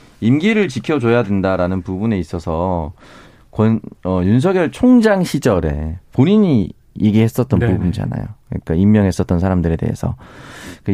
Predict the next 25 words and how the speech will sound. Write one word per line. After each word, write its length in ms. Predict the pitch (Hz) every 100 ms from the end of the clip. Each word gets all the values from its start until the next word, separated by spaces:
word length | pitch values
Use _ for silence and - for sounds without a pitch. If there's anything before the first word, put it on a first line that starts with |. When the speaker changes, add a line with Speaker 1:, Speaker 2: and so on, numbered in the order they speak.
| 104
Speaker 1:
이 20 |
부분에 340 | 120 120 117
대해서 200 | 92 90
지켜지지 440 | 85 - 117 92 98
않는다라는 600 | 87 90 90 85 82 85
것이 180 | 82
좀 260 | - 95 87 -
안타까운 440 | 90 107 98 98
Speaker 2:
음. 60 | 85
Speaker 1:
부분이고 500 | 87 82 76 104 92
홍장표 340 | 175 214 208
원장 180 | 127 120
같은 240 | 107 -
경우는 260 | 104 95 92
임기가 460 | 98 104 113 120 123 - -
삼 220 | - 196
년 120 | 196 190
시작해서 340 | 165 135 131
일 160 | - 190
년 140 | 196
지나서 240 | 131 110 101
이 140 | 101 117
년 140 | 151
남았습니다. 460 | 95 76 - 127 135
Speaker 2:
네네네. 240 | 117 110